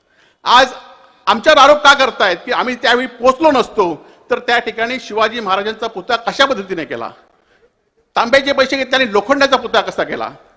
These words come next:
आपल्याला सव्वीस लाख रुपये दिलेत म्हणून आपटे अजूनही कैदेमध्ये आहे, एखाद्या साध्या वेल्डिंगवाल्याला अटक करण्याचं काम केलं आणि जे छत्रपती शिवाजी महाराजांची अस्मि-, अस्मिता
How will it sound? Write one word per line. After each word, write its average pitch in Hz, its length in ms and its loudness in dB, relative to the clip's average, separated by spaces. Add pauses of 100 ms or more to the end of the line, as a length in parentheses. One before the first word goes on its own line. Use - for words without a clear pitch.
(320)
आपल्याला 285 380 4
सव्वीस 277 360 0
लाख 285 140 4
रुपये 285 240 -2
दिलेत 294 280 2
म्हणून 277 180 0
आपटे 233 280 0
अजूनही 269 360 0 (880)
कैदेमध्ये 233 440 2
आहे, 147 240 0 (460)
एखाद्या 247 300 -2
साध्या 254 280 2
वेल्डिंगवाल्याला 277 580 4
अटक 247 220 2
करण्याचं 226 280 -2
काम 208 240 2
केलं 151 360 -2 (360)
आणि 226 160 -2
जे 262 200 2 (100)
छत्रपती 285 440 -2
शिवाजी 285 400 0
महाराजांची 285 300 -2
अस्मि-, 262 280 -6
अस्मिता 262 280 -2